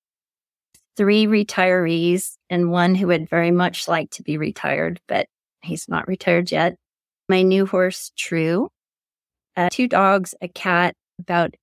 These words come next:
eight hundred deer that cruise around through our barn.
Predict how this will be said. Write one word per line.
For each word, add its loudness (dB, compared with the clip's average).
eight -2
hundred 0
deer 0
that -4
cruise -4
around 2
through -6
our 0
barn. 2